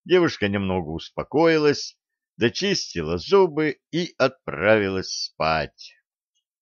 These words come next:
Спала Ольга крепко и сладко,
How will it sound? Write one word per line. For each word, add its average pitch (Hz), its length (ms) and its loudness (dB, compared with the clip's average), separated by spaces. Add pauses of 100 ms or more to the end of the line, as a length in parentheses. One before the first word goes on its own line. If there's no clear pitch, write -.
(420)
Спала 113 460 6
Ольга 104 300 2
крепко 117 540 -2
и 78 60 -4
сладко, 92 760 0